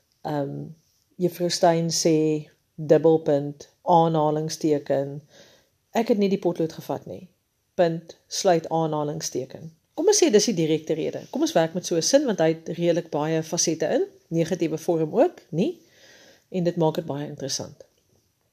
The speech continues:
Eers gaan ek die reëls vir jou verduidelik, en dan gaan ons die sin verander. So,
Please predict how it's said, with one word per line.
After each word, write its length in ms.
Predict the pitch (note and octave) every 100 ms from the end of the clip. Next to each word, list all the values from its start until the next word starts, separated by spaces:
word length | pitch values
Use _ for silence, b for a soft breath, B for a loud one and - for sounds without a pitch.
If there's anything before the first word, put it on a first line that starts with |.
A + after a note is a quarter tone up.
| _ _ _ _ _ _
Eers 200 | C#4 C4+
gaan 120 | C#4
ek 80 | C4+
die 100 | F#3
reëls 280 | D3+ F#3+ -
vir 100 | B3+
jou 80 |
verduidelik, 480 | B3 A3+ B3 D#4 D#4+ b b b b b
en 140 | E3+ D3
dan 200 | C#3+ F3
gaan 140 | F#3
ons 120 | F3
die 80 | E3
sin 220 | - C#3+
verander. 380 | C#3 - - D#3+ _ _ _ _ _ B B B
So, 160 | - C4